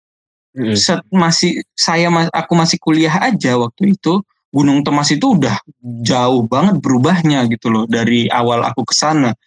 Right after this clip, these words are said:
Speaker 2: Yang dulu sebelumnya itu bisa ngelihat sesar lengkap banget, ada turun, geser, eh, di se-, sinistral dan lainnya ada lengkap dan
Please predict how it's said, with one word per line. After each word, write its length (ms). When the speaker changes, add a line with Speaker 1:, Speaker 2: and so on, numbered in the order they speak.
Speaker 2:
Yang 200
dulu 160
sebelumnya 480
itu 160
bisa 320
ngelihat 320
sesar 400
lengkap 400
banget, 400
ada 240
turun, 480
geser, 480
eh, 280
di 240
se-, 240
sinistral 640
dan 160
lainnya 400
ada 320
lengkap 320
dan 240